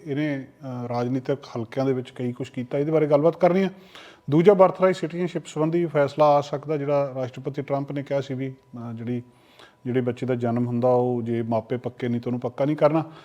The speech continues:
ਤੀਜਾ, ਨਸ਼ੇ ਨਾਲ ਜਿਹੜੀਆਂ ਮੌਤਾਂ ਹੁੰਦੀਆਂ ਅਮਰੀਕਾ ਦੇ ਵਿੱਚ, ਉਹਦੀ ਗਿਣਤੀ ਦੇ ਵਿੱਚ ਕਮੀ ਆਈ ਆ। ਬਹੁਤ ਚੰਗੀ ਖਬਰ ਔਰ ਬੜੀ ਦੇਰ ਬਾਅਦ ਇਹ ਇੱਕ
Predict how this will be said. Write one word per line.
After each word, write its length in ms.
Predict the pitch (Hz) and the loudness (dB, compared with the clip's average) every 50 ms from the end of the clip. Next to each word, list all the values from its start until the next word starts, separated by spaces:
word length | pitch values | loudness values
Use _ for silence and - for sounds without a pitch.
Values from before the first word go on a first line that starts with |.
| - - _ _ _ - | -20 -20 _ _ _ 0
ਤੀਜਾ, 640 | 170 165 156 147 165 180 190 190 190 190 190 185 - - | 0 2 2 6 6 6 8 8 6 4 2 0 -4 -6
ਨਸ਼ੇ 440 | 147 135 131 139 135 - - 165 165 | -4 -2 0 0 0 0 -2 -2 0
ਨਾਲ 260 | 170 165 160 160 160 | 2 2 2 2 2
ਜਿਹੜੀਆਂ 220 | 151 151 160 180 190 | 0 -2 -4 -4 -2
ਮੌਤਾਂ 340 | 165 139 135 135 - 156 143 | 0 0 -2 -2 0 -2 -2
ਹੁੰਦੀਆਂ 240 | 143 143 147 147 | -2 -2 -2 -2
ਅਮਰੀਕਾ 360 | 143 135 135 131 131 131 - 139 | -2 -2 -2 -2 -4 -2 -4 -4
ਦੇ 80 | 135 | -4
ਵਿੱਚ, 180 | 139 139 139 151 | -4 -8 -6 -6
ਉਹਦੀ 120 | 147 170 | -6 -6
ਗਿਣਤੀ 420 | 151 123 120 120 117 120 - 135 131 | -4 -4 -4 -4 -4 -4 -4 -4 -4
ਦੇ 80 | 135 | -2
ਵਿੱਚ 240 | 131 123 123 123 - | -2 -4 -6 -8 -10
ਕਮੀ 300 | - - 135 123 127 131 | -6 -4 -4 -2 -2 -4
ਆਈ 140 | 131 131 139 | -4 -4 -4
ਆ। 80 | 147 | -4
ਬਹੁਤ 440 | 143 131 120 127 123 147 151 143 - | -4 -4 -4 0 0 0 0 0 -2
ਚੰਗੀ 280 | - 139 123 123 127 131 | -8 -4 -4 -2 -4 -4
ਖਬਰ 240 | 127 - 131 135 143 | -4 -2 -2 0 0
ਔਰ 140 | 147 143 | 0 -2
ਬੜੀ 240 | 131 120 131 143 165 | -2 0 2 4 4
ਦੇਰ 240 | 156 139 139 135 127 | 4 4 4 4 4
ਬਾਅਦ 200 | 123 127 123 117 | 2 0 0 0
ਇਹ 160 | 123 120 127 | -2 -4 -4
ਇੱਕ 360 | 117 120 120 - - 117 117 | -8 -12 -14 -12 -12 -12 -12